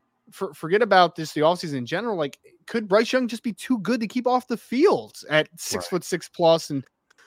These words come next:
Speaker 1: two hundred forty-five pounds with the talent he has? I mean, could he be too tough,
Speaker 2: Yeah.
Speaker 1: to be too good?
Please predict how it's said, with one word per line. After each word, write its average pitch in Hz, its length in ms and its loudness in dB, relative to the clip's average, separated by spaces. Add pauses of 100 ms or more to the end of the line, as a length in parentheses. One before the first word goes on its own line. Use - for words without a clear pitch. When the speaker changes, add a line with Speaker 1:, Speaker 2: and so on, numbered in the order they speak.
Speaker 1:
two - 140 -4
hundred 208 180 2
forty-five 175 480 2
pounds 170 440 -2
with 160 80 -14
the 156 80 -6
talent 147 340 -4
he 135 60 -8
has? 117 180 -6
I 120 40 -12
mean, 123 100 -10
could 214 140 -6
he 233 80 -8
be 220 140 -10
too 240 160 -10
tough, 240 140 -2
Speaker 2:
Yeah. 175 180 -8
Speaker 1:
to 220 120 -2
be 240 120 -6
too 247 220 -10
good? 349 300 -2